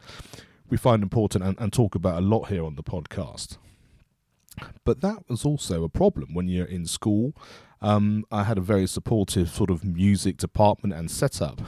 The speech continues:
but the school itself is still geared towards the G C S Es and the A levels and, you know, doing things very, very traditionally.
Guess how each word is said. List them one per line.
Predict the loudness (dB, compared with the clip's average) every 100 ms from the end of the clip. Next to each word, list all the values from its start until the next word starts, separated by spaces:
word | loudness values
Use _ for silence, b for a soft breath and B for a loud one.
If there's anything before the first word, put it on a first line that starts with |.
| -6
but | -6 -6
the |
school | -8 -2 -2
itself | -2 -2 -2 -2
is | -4
still | -4 -2 -2
geared | 0 0 0
towards | -4 -2 -2 -2
the | -6 -6
G | -4 -4
C | -2 -2
S | -2 -2
Es | -4 -4
and | -2
the | -2
A | -4 -6
levels | -4 -4 -4 -6 -8 B B B B
and, | 0 2
you | 2
know, | 2
doing | 0 0 2 2
things | 0 -2 -2 -2
very, | -2 -2
very | -2 -4
traditionally. | -4 -2 -2 -4 -6 -6 -10